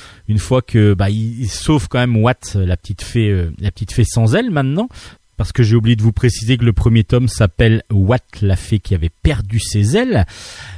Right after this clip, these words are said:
Euh, et donc du coup, euh, elle se retrouve sauvée par Dorg,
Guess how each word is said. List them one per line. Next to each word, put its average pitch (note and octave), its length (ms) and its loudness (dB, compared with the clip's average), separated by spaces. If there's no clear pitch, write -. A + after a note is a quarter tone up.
Euh, C#3+ 320 4
et F3+ 160 2
donc F3+ 260 0
du C#3 140 -2
coup, A#3 340 0
euh, A#2+ 440 0
elle A#2 180 -2
se - 160 -2
retrouve B2 560 2
sauvée B2+ 460 2
par G2 400 2
Dorg, G#2+ 520 0